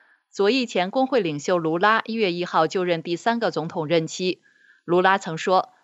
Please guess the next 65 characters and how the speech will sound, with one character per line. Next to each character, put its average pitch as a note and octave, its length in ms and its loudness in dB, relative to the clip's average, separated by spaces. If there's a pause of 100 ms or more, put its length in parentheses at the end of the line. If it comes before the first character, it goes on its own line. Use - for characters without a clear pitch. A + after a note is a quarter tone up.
他 C4+ 120 -4
希 C4+ 140 -6
望 A#3+ 220 2
跟 B3 180 0
与 D#3 160 -4
前 E3 240 -4
右 A3+ 160 2
翼 F3+ 100 0
总 D#3+ 220 -4
统 D#3 300 2
博 F3+ 100 4
索 F3+ 160 0
纳 F#3 200 0
罗 D3 200 2
关 G#3+ 160 4
系 G#3+ 140 -6
紧 D3+ 180 -8
张 F#3 180 0
的 E3+ 120 2
外 G3 160 0
国 E3 160 0
政 A3 180 -2
府 D#3 220 -4
改 D#3 180 -2
善 G3 240 -2
关 E3+ 220 0
系， E3+ 260 -2 (280)
例 G3+ 100 0
如 F#3 180 2
美 E3+ 160 0
国。 D3+ 400 0 (540)
拜 C4 120 2
登 C4+ 160 0
一 C#4+ 40 -2
月 B3 220 2
九 D3+ 180 -2
号 E3+ 180 0
邀 F#3+ 180 0
请 E3 220 -10
卢 D#3 140 -4
拉 F#3 180 2
到 F#3+ 160 0
访 D3+ 200 -6
白 C#3+ 180 -8
宫。 F3+ 260 4 (380)
前 F3+ 260 -4
一 F#3+ 60 -6
天， G3+ 320 0 (320)
上 B3 240 2
千 C#4 180 0
名 F3 180 -2
博 F3 140 2
索 F3+ 160 0
纳 F#3 160 2
罗 D3+ 180 0
支 A#3+ 160 -4
持 G3+ 200 -6
者 D3+ 260 0
刚 A#3 200 2
冲 B3+ 180 -4
进 F#3+ 180 -4
巴 F#3 160 2
西 G3 180 -6
国 D#3 220 -2
会、 G3 300 2